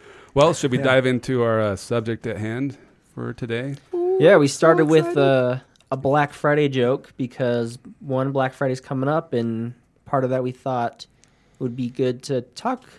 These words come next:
Speaker 3: about a place that people used to spend their Black Fridays.
Speaker 1: That's
Speaker 3: It's
Speaker 1: true.
Speaker 3: gonna be
Speaker 1: Grow-,
Speaker 3: different this year
Speaker 1: growing
Speaker 3: anyway.
Speaker 1: up,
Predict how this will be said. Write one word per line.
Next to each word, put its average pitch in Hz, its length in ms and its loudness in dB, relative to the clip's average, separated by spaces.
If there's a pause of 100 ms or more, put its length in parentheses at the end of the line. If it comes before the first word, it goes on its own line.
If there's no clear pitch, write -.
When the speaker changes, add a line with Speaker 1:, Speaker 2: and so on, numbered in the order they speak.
(140)
Speaker 3:
about 131 240 -2
a 131 60 -2
place 135 480 -2
that 131 460 -4 (680)
people 143 440 -2
used 190 280 -6
to 113 300 -2 (200)
spend 117 520 -6
their 127 120 -4
Black 117 220 -4
Fridays. 117 640 -8
Speaker 1:
That's 120 140 -6
Speaker 3:
It's - 60 -16
Speaker 1:
true. 139 100 0
Speaker 3:
gonna 180 120 6
be 160 60 4
Speaker 1:
Grow-, 156 60 4
Speaker 3:
different 170 260 4
this 180 180 0
year 123 300 -2
Speaker 1:
growing 165 300 2
Speaker 3:
anyway. 123 320 4
Speaker 1:
up, 135 40 -6